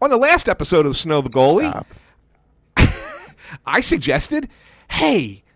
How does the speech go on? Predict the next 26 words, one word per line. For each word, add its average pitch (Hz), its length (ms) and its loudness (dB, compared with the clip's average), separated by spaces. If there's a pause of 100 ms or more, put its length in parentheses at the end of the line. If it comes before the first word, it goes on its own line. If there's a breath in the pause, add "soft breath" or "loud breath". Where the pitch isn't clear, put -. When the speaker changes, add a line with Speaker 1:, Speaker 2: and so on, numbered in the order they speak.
(280)
Speaker 1:
maybe 254 320 -2
they 233 120 -2
should 208 140 -4
take 190 180 0
Wayne 220 280 2
<laughs> - 20 -2
Simmonds 202 520 2
off 202 180 2
the 180 80 -2
power 208 280 4
play 175 200 -2
and 156 80 -4
put 196 140 2
Nolan 220 300 2
Patrick 196 460 -2
there 165 240 4 (180 loud breath)
because 214 180 -4
he's 254 100 -4
didn't, 277 360 -8
he's 202 180 -6
done 269 200 -4
such - 180 -2
a 226 40 -2
good 214 180 -4
job 220 280 2
there 214 280 2